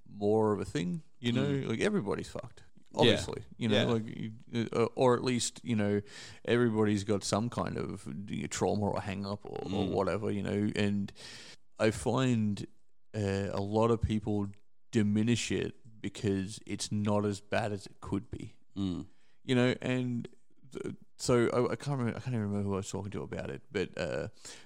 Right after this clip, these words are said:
Speaker 1: they're like, "Oh, you know, this thing happened, but I don't l-, like, I don't acknowledge it as a thing and let it affect me because, you know, at least something more awful didn't happen."
Speaker 2: Mm.
Speaker 1: And I was like, "Well, yeah, but just,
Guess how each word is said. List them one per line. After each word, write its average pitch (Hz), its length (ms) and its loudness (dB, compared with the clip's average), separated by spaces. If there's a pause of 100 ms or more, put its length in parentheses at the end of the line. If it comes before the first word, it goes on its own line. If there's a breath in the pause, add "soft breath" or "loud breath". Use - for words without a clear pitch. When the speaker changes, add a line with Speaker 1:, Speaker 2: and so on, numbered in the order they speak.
Speaker 1:
they're 107 120 2
like, 90 220 2
"Oh, 117 260 2
you 101 160 -2
know, 104 140 -4
this 101 240 -2
thing 92 200 -4
happened, - 500 -4 (260)
but 95 220 0 (260)
I 101 200 -4 (100)
don't 101 240 0 (140)
l-, 92 400 -4
like, 101 240 -8
I 101 40 -2
don't 95 460 -6 (120)
acknowledge 101 640 -4
it 92 160 -6 (120)
as 95 120 -8
a - 60 -6
thing 101 280 -4
and 98 100 -4
let 98 140 0
it 98 100 -2
affect 98 320 -4
me 92 120 -8
because, - 440 -6
you 104 80 -2
know, 90 160 -4 (300 loud breath)
at - 200 0
least - 380 -4 (160)
something 107 580 -2 (160)
more 110 280 4
awful 107 460 2
didn't 95 300 -6
happen." - 400 -10 (160)
Speaker 2:
Mm. 90 240 0 (400 loud breath)
Speaker 1:
And 127 120 0
I 127 40 4
was 123 140 4
like, 110 220 2
"Well, 185 260 4
yeah, 190 440 2 (500)
but 151 300 0
just, 214 240 0